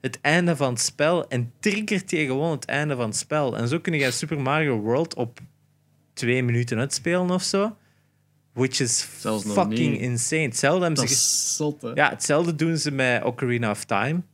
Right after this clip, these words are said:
Speaker 1: Exact hetzelfde.
Speaker 2: Ja.
Speaker 1: Ook wederom bepaalde objecten op bepaalde plaatsen, een bepaalde jump doen om dan iets open te doen, om dan er eigenlijk
Speaker 2: Is het zo ingewikkeld bij Ocarina of Time? Ik dacht dat zo echt iets was van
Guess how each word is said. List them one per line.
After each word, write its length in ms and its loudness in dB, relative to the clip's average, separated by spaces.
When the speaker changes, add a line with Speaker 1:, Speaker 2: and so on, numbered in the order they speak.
Speaker 1:
Exact 360 -2
hetzelfde. 720 -2
Speaker 2:
Ja. 300 -4
Speaker 1:
Ook 200 2
wederom 800 2
bepaalde 500 0
objecten 420 -4
op 60 -4
bepaalde 420 -2
plaatsen, 520 -2
een 120 -2
bepaalde 600 0
jump 400 -2
doen 220 -4
om 220 -4
dan 300 -2
iets 340 -8
open 360 -2
te 180 -10
doen, 260 -4
om 140 -4
dan 260 -2
er 140 -4
eigenlijk 360 2
Speaker 2:
Is 100 0
het 180 -2
zo 160 2
ingewikkeld 420 2
bij 240 2
Ocarina 300 0
of 80 -2
Time? 220 0
Ik 80 2
dacht 160 0
dat 140 2
zo 80 0
echt 180 -2
iets 180 -2
was 240 0
van 300 0